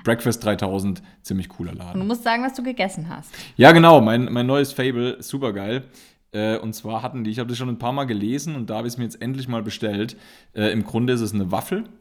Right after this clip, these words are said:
Speaker 1: Die, dem Teig der Waffel wird noch Käse beigemischt, also es ist Cheddar drin. Schmeckt man aber kaum, aber es stand dabei. Diese Waffel wird begossen mit Sirup.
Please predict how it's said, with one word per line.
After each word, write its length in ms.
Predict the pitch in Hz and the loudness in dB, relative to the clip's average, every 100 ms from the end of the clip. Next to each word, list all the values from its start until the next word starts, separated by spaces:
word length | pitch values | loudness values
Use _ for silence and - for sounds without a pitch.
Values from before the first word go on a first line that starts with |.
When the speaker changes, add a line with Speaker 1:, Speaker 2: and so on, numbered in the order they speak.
| _ - - _ _ _ _ - | _ -20 -20 _ _ _ _ -2
Speaker 1:
Die, 520 | 110 110 110 110 - 104 | 2 4 6 4 2 2
dem 220 | 117 113 | 2 4
Teig 400 | 113 139 165 - | 4 4 4 0
der 160 | 120 | 0
Waffel 340 | 110 123 151 127 | 0 -2 -2 0
wird 160 | 120 | -2
noch 140 | 107 - | -4 -6
Käse 340 | - 110 127 | -4 -4 -2
beigemischt, 600 | - 156 139 127 175 - | -2 -2 -2 -2 -4 -6
also 160 | 110 101 | -6 -6
es 100 | 107 | -8
ist 140 | 139 - | -8 -4
Cheddar 260 | 131 147 | -2 -2
drin. 420 | 143 151 202 202 - _ - | -2 -4 -4 -6 -16 _ -14
Schmeckt 260 | - 117 | -8 -6
man 100 | 151 | -2
aber 160 | 143 131 | 0 -2
kaum, 300 | - 139 139 | -2 -2 -2
aber 120 | 104 | -4
es 80 | 101 | -4
stand 240 | - 98 95 | -4 -2 0
dabei. 320 | 95 117 180 - - - - - _ _ _ - | 0 -2 -4 -8 -20 -20 -20 -20 _ _ _ 2
Diese 320 | 117 143 127 | 6 8 10
Waffel 380 | 135 156 165 - | 10 8 4 4
wird 200 | 131 - | 0 -2
begossen 480 | 110 107 110 131 110 | -2 -2 -4 -2 -4
mit 140 | 95 | -4
Sirup. 500 | - 107 104 127 - | -4 -4 -2 -4 -8